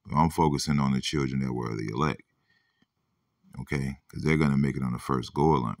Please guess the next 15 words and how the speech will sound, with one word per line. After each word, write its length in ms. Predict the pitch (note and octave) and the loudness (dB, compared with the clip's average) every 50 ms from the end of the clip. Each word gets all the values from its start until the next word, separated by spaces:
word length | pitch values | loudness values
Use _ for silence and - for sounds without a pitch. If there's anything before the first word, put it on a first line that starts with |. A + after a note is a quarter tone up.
| _ - | _ -6
go 180 | - D#2 D#2 | -2 0 0
around. 340 | C#2 A1+ A1 G#1+ G1+ G1+ - - - _ _ _ _ _ _ _ _ _ _ _ _ _ _ _ _ _ _ _ | 2 0 -2 -4 -6 -8 -10 -14 -20 _ _ _ _ _ _ _ _ _ _ _ _ _ _ _ _ _ _ _
So 340 | - - - C#2+ C2+ C2 C2 C2 | -6 -4 -2 -2 -2 -2 -4 -2
there's 180 | C#2 D2 D#2+ D#2 | 0 2 2 4
gonna 220 | E2 E2 E2 D#2+ | 4 4 4 4
be, 300 | D2+ E2 E2 D#2+ D2+ - - _ _ _ _ _ _ - - | 4 4 4 2 2 -2 -6 _ _ _ _ _ _ -8 -4
on 120 | C2 C#2+ | -2 -2
the 60 | C#2 | -2
first, 360 | - - F2+ F2 F#2 F2+ F2+ D2+ C2+ - - | -2 2 2 4 4 4 2 -2 -6 -8 -6
on, 240 | - D2 D2+ C#2 G#1 | -2 -2 0 0 -2
on 120 | B1 C#2 | -2 -2
the 80 | C#2 C2+ | -4 -4
first 360 | - - F2+ F2+ F#2+ F#2 E2 | -2 0 4 4 4 4 4
go 180 | D2+ F#2 G#2 G2+ | 4 4 4 6
around, 600 | F2+ E2 D#2 D#2 D2+ D2 D2 D2 D2+ D#2 D#2 | 6 6 6 6 4 4 2 2 2 0 -4